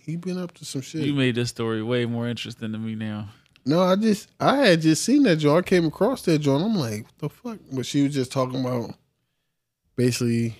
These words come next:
Speaker 1: her childhood, like, how he said he was, I think, I think he said he was gonna get her a bike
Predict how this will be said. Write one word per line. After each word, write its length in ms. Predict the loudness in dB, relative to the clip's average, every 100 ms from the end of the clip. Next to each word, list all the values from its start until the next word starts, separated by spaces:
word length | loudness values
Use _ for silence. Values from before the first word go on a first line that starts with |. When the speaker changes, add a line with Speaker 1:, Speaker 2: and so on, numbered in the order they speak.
| _
Speaker 1:
her 160 | -6 -4
childhood, 640 | -2 -2 -2 -2 -2 -2 -2
like, 420 | -4 -8 -12 -8
how 160 | -2 0
he 120 | 0
said 480 | 0 0 0 -2 -6 _ _ -12
he 100 | -8
was, 200 | -6 -8
I 200 | -14 _
think, 180 | -16 -16 _ -8
I 60 | -4
think 80 | -2
he 140 | -2
said 180 | -2 -2
he 60 |
was 120 | -2 -4
gonna 160 | -4
get 160 | -2 -2
her 160 | -2
a 60 | -4
bike 360 | -6 -4 -4